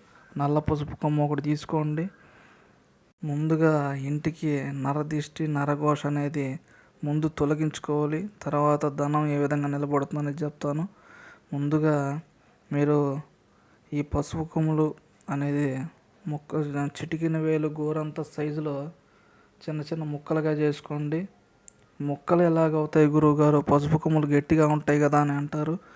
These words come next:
ఈ పసుపు కొమ్ములు అనేది ఒక నీళ్ళల్లో వేసేసేయండి. ఒక బౌల్ తీసుకొని దాంట్లో నీళ్లు పోసి, ఆ బౌల్ నీళ్ళు ఉండే దాంట్లో ఈ పసుపు కొమ్ములు వేసేయండి. ఈ పసుపు కొమ్ములు ఒక పది నిమిషాలు, పదిహేను నిమిషాలు మాత్రమే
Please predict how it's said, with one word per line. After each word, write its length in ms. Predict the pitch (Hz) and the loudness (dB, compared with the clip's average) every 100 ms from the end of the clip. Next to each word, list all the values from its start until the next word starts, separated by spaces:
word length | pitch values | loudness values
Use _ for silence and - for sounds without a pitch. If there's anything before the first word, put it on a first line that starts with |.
| - - - - | -20 -20 -20 -6
ఈ 80 | 156 | -4
పసుపు 400 | 156 147 143 - | 4 4 4 -2
కొమ్ములు 320 | 160 170 170 | 0 2 2
అనేది 600 | 165 156 151 156 143 139 151 _ _ - | 2 2 2 0 0 -4 -8 _ _ -14
ఒక 160 | 147 147 | -6 -2
నీళ్ళల్లో 600 | 143 139 143 151 156 156 | -2 0 0 4 4 6
వేసేసేయండి. 840 | 147 147 147 143 - 156 156 180 202 | 4 4 2 -2 -2 0 0 0 -2
ఒక 140 | 135 | -2
బౌల్ 420 | 143 147 147 156 151 | 0 4 6 6 4
తీసుకొని 500 | 151 - 156 160 143 | 0 -2 -2 -2 -2
దాంట్లో 240 | 143 143 | -4 -4
నీళ్లు 300 | 147 151 151 | -2 -2 -2
పోసి, 400 | 151 147 - 185 - - - - - - 139 | -2 -4 -4 -10 -10 -20 -20 -18 -20 -6 0
ఆ 100 | 143 | 2
బౌల్ 460 | 156 147 156 151 | 2 2 4 2
నీళ్ళు 240 | 156 156 151 | 2 2 2
ఉండే 180 | 147 147 | 2 0
దాంట్లో 340 | 143 143 151 | 0 0 -2
ఈ 60 | 143 | -2
పసుపు 380 | 156 139 139 | -2 -4 -4
కొమ్ములు 320 | 143 156 147 147 | -2 0 2 2
వేసేయండి. 540 | 139 - 151 147 156 208 _ _ _ - | 0 -2 -2 0 0 -2 _ _ _ -20
ఈ 40 | - - | 0 0
పసుపు 260 | 190 160 | 2 0
కొమ్ములు 280 | 165 160 156 | 2 4 4
ఒక 140 | 147 | 2
పది 280 | 143 139 143 | 2 2 4
నిమిషాలు, 420 | 147 147 160 151 | 2 2 2 2
పదిహేను 420 | 151 143 143 147 147 | 2 2 2 2 2
నిమిషాలు 340 | 151 156 151 | 2 2 0
మాత్రమే 640 | 151 143 165 160 147 139 | 0 0 2 4 2 0